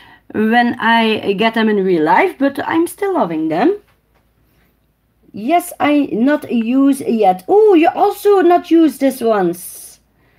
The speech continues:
Oh, I gonna make also a video on my Kitana finger. So, uh, if you like to see the video, look out for it. I gonna do it, think, I think, this week. Okay,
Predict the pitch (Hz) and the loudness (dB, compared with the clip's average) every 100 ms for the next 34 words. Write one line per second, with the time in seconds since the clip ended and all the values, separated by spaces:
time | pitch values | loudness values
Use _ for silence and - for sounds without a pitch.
0 | _ _ - 359 415 277 220 269 320 302 | _ _ 0 4 4 2 0 0 4 6
1 | 294 311 294 302 302 277 277 277 262 269 | 6 4 0 0 0 0 0 0 0 0
2 | 240 262 254 247 240 247 240 - - - | 0 0 2 2 2 0 -6 -12 -18 -20
3 | - 311 262 339 339 339 320 - 294 240 | -2 0 2 2 2 4 2 0 -2 -2
4 | 214 214 240 370 370 262 233 220 220 208 | 0 0 0 0 -4 -6 -4 0 0 -2
5 | 196 233 - 214 190 - 185 185 185 190 | -4 -10 -8 -4 -4 -4 -2 0 2 2
6 | 214 202 - - - 180 - 226 226 220 | 0 -4 -10 -14 -12 -8 -4 -4 -4 -2
7 | 392 370 285 285 285 - - - - 202 | -2 0 0 0 -2 -6 -16 -16 -8 -4
8 | 208 226 - - 370 427 453 - 311 302 | -2 -2 -4 -6 -4 -2 -6 -6 -2 0
9 | 240 240 - 208 190 208 202 190 226 220 | 0 -4 -4 -4 -2 -2 -2 -4 -6 -6
10 | - 208 208 _ - 202 202 - 226 226 | -8 -8 -8 _ -10 -10 -8 -6 -4 -4
11 | 226 - _ _ _ _ _ _ - 285 | -6 -16 _ _ _ _ _ _ -8 -6
12 | 269 294 392 427 - _ _ _ _ _ | -4 -2 -2 -4 -14 _ _ _ _ _
13 | _ - - 175 202 160 - | _ -8 -4 -2 -2 -2 -6